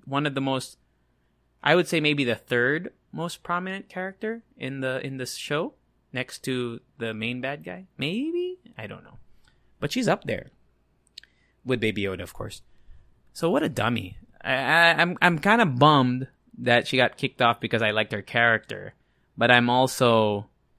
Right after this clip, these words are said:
you know, <laughs> she deserved it. <laughs> What the? In this day and age, what makes somebody think that they could get away with posting? Don't they? I don't know.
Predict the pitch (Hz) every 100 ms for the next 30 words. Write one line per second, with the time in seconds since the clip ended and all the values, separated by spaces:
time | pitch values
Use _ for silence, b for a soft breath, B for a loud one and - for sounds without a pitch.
0 | _ _ _ _ _ 151 98 82 78 -
1 | - - - - 123 107 92 107 107 87
2 | 85 101 - - 202 208 254 - 415 403
3 | B B B 247 240 233 427 - 247 220
4 | 180 156 131 320 - 370 370 - 240 220
5 | 196 143 - 107 - _ _ _ _ -
6 | 143 147 160 170 160 123 - _ _ 139
7 | 160 180 139 143 139 110 - 143 139 -
8 | 127 123 120 _ _ _ _ _ _ _
9 | _ - 240 381 403 - - 170 165 101
10 | 85